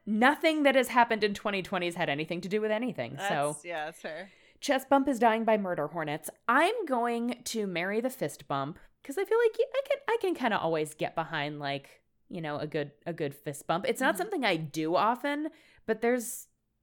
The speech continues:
Speaker 1: you know, variations on it. Like, there's the plain fist bump. There's the fist bump with a jellyfish.
Speaker 2: It's very versatile,
Speaker 1: Like,
Speaker 2: yeah.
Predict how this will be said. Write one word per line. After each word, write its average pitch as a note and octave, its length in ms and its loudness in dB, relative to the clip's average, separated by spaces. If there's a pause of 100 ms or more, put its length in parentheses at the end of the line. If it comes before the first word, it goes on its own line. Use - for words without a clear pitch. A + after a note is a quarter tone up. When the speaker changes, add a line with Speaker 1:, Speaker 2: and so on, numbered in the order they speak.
(220)
Speaker 1:
you F#4+ 100 -2
know, A#3 180 4
variations G3+ 800 2
on G3 160 2
it. G3+ 160 0
Like, F3+ 200 -2
there's F#3 180 -6
the - 100 -8
plain E3 400 -6
fist E3+ 300 -6
bump. D#3+ 260 -4
There's E3+ 200 -6
the D#3+ 80 -8
fist - 300 -8
bump E3+ 220 -4
with E3 140 -6
a - 20 -10
jellyfish. D#3 840 -2
Speaker 2:
It's D4 180 -6
very F#4+ 280 -2
versatile, D#3+ 500 -2
Speaker 1:
Like, E3+ 120 -8
Speaker 2:
yeah. E3+ 200 -14